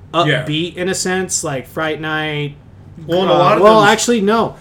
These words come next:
Speaker 2: Sorry. Most of the, like, horror T V shows, like, type things that happened in the seventies, at least just from what we're seeing. I'm sure there's more, and I'm sure we're missing some, but it was, uh, it was, uh,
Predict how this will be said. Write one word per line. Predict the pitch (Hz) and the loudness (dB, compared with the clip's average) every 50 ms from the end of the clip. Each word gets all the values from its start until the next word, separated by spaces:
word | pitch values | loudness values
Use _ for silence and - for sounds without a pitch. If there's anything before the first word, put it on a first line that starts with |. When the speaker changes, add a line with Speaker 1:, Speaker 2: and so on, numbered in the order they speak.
| - - - - | -20 -20 -20 -8
Speaker 2:
Sorry. | - - 214 220 196 160 160 147 143 147 | -4 0 0 2 2 0 -2 -4 -6 -8
Most | - 151 170 202 226 226 - | -6 0 2 2 2 0 -2
of | 262 | -2
the, | 247 233 | 0 2
like, | 220 214 190 170 165 | 2 2 2 0 -2
horror | - - 180 180 185 190 180 | -4 -4 -2 -2 -2 -2 -4
T | 185 - - 175 180 | -6 -8 -10 -8 -6
V | 190 202 208 208 214 208 196 - - - | -6 -4 -4 -4 -4 -6 -8 -12 -14 -12
shows, | - - 220 220 226 226 220 190 | -6 -4 -2 0 0 -2 -2 -2
like, | 208 220 208 208 | -2 -4 -2 -2
type | - 214 208 208 - | -2 -2 -2 -2 -2
things | 214 214 214 202 | -4 -2 -2 0
that | 208 | -2
happened | 202 202 202 208 214 | -2 -2 -4 -4 -4
in | 208 | -2
the | 208 202 | -2 -4
seventies, | 196 - 208 208 208 208 214 214 208 - - - | -4 -2 -2 -2 -2 -2 -2 -4 -4 -6 -8 -4
at | 170 175 175 | -4 -2 0
least | 190 185 - | 0 -2 -2
just | - 190 - - | -4 -6 -6 -6
from | 180 180 | -6 -4
what | 180 180 | -4 -2
we're | 165 151 | -4 -4
seeing. | - - - 160 139 127 120 131 | -4 -4 -4 -4 -4 -4 -6 -8
I'm | 143 151 | -8 -6
sure | - - 202 202 | -2 0 0 2
there's | 196 190 160 143 | 2 0 -2 -2
more, | 151 147 147 147 147 143 143 | -4 -4 -4 -4 -4 -4 -4
and | 131 127 131 | -6 -6 -8
I'm | 135 131 | -8 -10
sure | 123 - 156 151 | -8 -8 -6 -6
we're | 147 143 | -6 -6
missing | 131 131 127 - - 135 123 | -6 -8 -8 -10 -10 -12 -12
some, | - - 131 123 | -12 -12 -10 -8
but | 123 139 | -4 -2
it | 151 | -2
was, | 170 170 165 | 0 -2 -2
uh, | 185 - 165 170 175 175 175 | -4 -6 -8 -8 -8 -2 0
it | 175 | 2
was, | 175 175 160 156 | 2 2 2 0
uh, | 165 - 151 143 139 131 127 120 113 107 | -2 -4 -4 -4 -2 -4 -4 -6 -8 -10